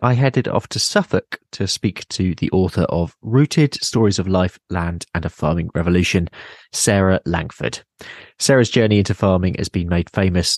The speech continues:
through the publication of the book, which was published in hardback form last July and will be out in paperback form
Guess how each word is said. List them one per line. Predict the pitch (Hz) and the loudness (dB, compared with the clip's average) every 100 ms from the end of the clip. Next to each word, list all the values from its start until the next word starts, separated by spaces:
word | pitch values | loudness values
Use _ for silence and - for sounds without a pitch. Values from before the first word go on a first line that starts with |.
| - | -4
through | 92 | -2
the | 85 | -2
publication | 82 90 87 - 85 - 85 | -4 -6 -4 -2 -2 0 -2
of | 73 82 | -2 -4
the | - | 0
book, | 131 131 - - | 2 2 0 -2
which | 98 - - - | 0 0 -10 -6
was | 87 | -6
published | - - - 90 - | -4 -4 -2 -4 -4
in | - | -8
hardback | - - 127 117 87 - | -6 0 0 2 -2 -2
form | - 82 82 - - - | 0 0 0 -10 -20 -6
last | 87 82 - | -2 -2 -2
July | - 82 82 80 92 147 - _ | -2 0 2 2 2 2 -2 _
and | - 90 | -4 -2
will | 87 | 0
be | 85 76 | 0 0
out | 85 - - | -2 -4 -8
in | 85 | -10
paperback | - 113 92 92 85 | -4 -2 0 0 -2
form | - 95 98 | -2 0 2